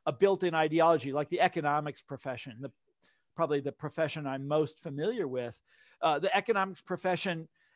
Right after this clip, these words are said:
acts as a group to keep out, uh,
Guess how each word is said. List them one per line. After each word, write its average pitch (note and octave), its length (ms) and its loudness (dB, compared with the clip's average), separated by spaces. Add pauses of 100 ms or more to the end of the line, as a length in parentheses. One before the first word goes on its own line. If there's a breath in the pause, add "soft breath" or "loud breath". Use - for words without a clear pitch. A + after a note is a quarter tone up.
acts - 460 -2
as F#3 160 4
a F3 80 2
group A#3 340 -6
to F3+ 240 -6
keep - 480 -8
out, G3 420 4 (960)
uh, D3 180 4